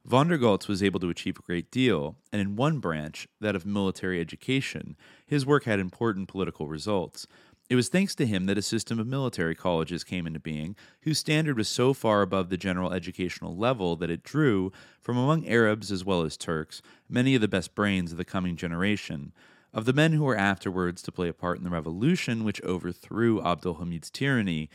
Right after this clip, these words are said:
and in the Arab revolt a few years later, the graduates of those military colleges were the most prominent. So, yeah, so that was, uh, the Young Turks came out of that, and the military mission was, naturally enough,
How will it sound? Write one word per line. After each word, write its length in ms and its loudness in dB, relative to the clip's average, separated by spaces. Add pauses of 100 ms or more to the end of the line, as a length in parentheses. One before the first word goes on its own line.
(300)
and 120 0
in 60 2
the 140 -2
Arab 260 2
revolt 420 0
a 60 -2
few 180 -6
years 260 -6
later, 380 0 (300)
the 80 -4
graduates 640 2
of 160 -10
those 260 2
military 480 -2
colleges 720 -2
were 140 -6
the 100 -6
most 340 -8
prominent. 640 -2 (760)
So, 280 0
yeah, 380 -2
so 160 -2
that 220 4
was, 240 -4
uh, 260 -2
the 80 -4
Young 220 -2
Turks 300 -4
came 240 -4
out 80 -4
of 80 -4
that, 380 0
and 440 -6 (360)
the 80 -6
military 440 4
mission 320 0
was, 180 -2
naturally 420 -2
enough, 480 0